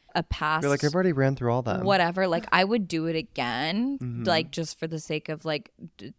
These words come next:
Speaker 1: if I was horny for once in
Speaker 2: Yeah.
Speaker 1: my fucking life, like, yeah, I'd
Speaker 2: Having
Speaker 1: do it.
Speaker 2: intercourse, yeah.
Speaker 1: But,
Speaker 2: <laughs>
Speaker 1: like,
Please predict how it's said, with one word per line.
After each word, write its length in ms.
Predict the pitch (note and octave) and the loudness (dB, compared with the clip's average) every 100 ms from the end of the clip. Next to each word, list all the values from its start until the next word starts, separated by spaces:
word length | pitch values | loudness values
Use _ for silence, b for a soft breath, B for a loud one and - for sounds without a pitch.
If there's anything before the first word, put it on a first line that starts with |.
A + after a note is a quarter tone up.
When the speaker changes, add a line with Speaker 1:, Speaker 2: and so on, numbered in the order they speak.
| _ | _
Speaker 1:
if 220 | - E3 D#3+ | -6 -4 0
I 100 | D#3 | 0
was 140 | D3+ | -2
horny 540 | - C3+ C3+ D3+ D#3 - | -6 -8 -8 -8 -10 -12
for 240 | - D#3 | -14 -10
once 200 | D3+ D3+ | -4 0
in 60 | C3 | 2
Speaker 2:
Yeah. 160 | A2 - | 2 2
Speaker 1:
my 120 | C3 | -4
fucking 340 | C#3 D3 D3 C3+ | -6 -8 -8 -8
life, 280 | B2 D#3 D#3+ | -8 -8 -8
like, 180 | D#3 | -6
yeah, 120 | D3+ A2+ | -6 -4
I'd 60 | |
Speaker 2:
Having 160 | A#2 G#2+ | -2 -2
Speaker 1:
do 40 | G#2+ | 0
it. 60 | |
Speaker 2:
intercourse, 800 | G#2 G#2+ E3+ A#3+ A#2 C3 D3 - | 0 2 0 0 2 0 0 -6
yeah. 380 | D#3+ B2 G#2 D3 D#3+ | 0 2 2 0 0
Speaker 1:
But, 200 | A#3 A#3 | 0 0
Speaker 2:
<laughs> 20 | |
Speaker 1:
like, 640 | A#3 A3+ G#3+ G#3+ G#3 - | 2 2 2 2 -2 -6